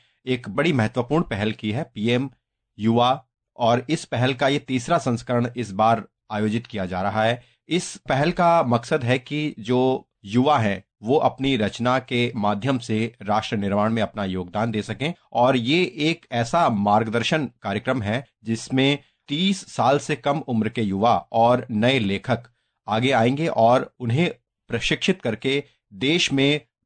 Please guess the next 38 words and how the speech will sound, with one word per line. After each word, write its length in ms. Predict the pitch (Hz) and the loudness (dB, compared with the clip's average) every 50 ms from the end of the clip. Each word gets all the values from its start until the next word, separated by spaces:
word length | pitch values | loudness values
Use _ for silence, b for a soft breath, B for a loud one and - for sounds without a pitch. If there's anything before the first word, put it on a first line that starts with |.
| _ - | _ -4
पढ़ने 320 | 117 113 113 127 156 160 | -2 -2 0 2 0 2
लिखने 400 | 143 123 117 - - 139 143 143 | 2 0 -2 -4 -2 0 0 0
और 500 | - - 127 123 123 127 131 127 120 - _ | 2 4 4 6 6 6 4 2 -2 -4 _
पुस्तक 340 | 120 117 - - - 143 143 - _ _ _ _ | -8 -8 -6 -4 -4 -6 -6 -6 _ _ _ _
संस्कृति 500 | - 123 113 107 - - 123 120 156 147 | -6 -6 -4 -4 -6 -10 -6 -4 -4 -2
को 160 | 123 151 147 | 0 0 0
बढ़ावा 400 | 113 110 104 95 110 117 127 123 | 2 2 2 2 2 4 2 2
देने 260 | 107 117 120 127 135 | 2 2 2 2 2
की 140 | 127 127 123 | 2 0 -2
दृष्टि 320 | 98 104 101 - - 135 120 | -2 -2 -4 -4 -6 -8 -6
से 240 | - 135 135 139 b b b b b - | -4 -6 -6 -6 b b b b b -14
इस 120 | 123 120 | -14 -10
पहल 240 | - 117 101 107 113 | -8 -6 -4 -2 -2
को 120 | 117 123 104 | -2 0 -2
आगे 200 | 95 101 107 98 | 0 0 -2 -2
बढ़ाया 300 | 92 92 90 98 110 110 | -2 -4 -2 0 -2 0
जा 160 | 107 107 101 | 2 2 0
रहा 220 | 98 95 104 104 | 0 0 0 -2
है। 160 | 104 123 131 - _ _ | -2 -2 -4 -6 _ _
तो 60 | 139 | -6
आज 340 | - 139 127 135 170 160 147 | -2 0 2 2 2 2 2
हम 260 | 165 180 175 170 180 - _ _ _ _ _ | 2 0 0 0 -4 -8 _ _ _ _ _
पीएम 260 | - 147 175 196 190 147 | -2 0 4 4 4 4
युवा 220 | 135 135 147 151 | 6 4 4 2
कार्यक्रम 420 | 147 131 117 123 120 123 139 139 | 4 2 2 2 2 0 -2 -2
पर 160 | 123 156 143 123 | 0 -2 0 0
विस्तार 320 | 113 - - 123 120 117 | -2 0 0 0 0 2
से 120 | 120 135 | 0 0
बात 240 | 107 107 110 113 - | 2 2 2 2 0
कर 140 | - 117 98 | -4 -6 -4
रहे 160 | 104 104 120 | -2 0 0
हैं। 120 | 131 131 113 | 0 2 2
हमारे 240 | 107 110 110 113 | 2 2 0 0
साथ 160 | 113 - 117 110 | 0 0 -2 -2
कार्यक्रम 440 | - 110 101 101 98 - 123 110 | -2 -2 -4 -4 -2 -2 -2 0
में 120 | 113 113 101 | 0 0 0
जुड़े 220 | 98 104 104 117 | 0 0 0 2
हैं 340 | 107 110 113 117 117 117 | 2 2 0 0 0 -4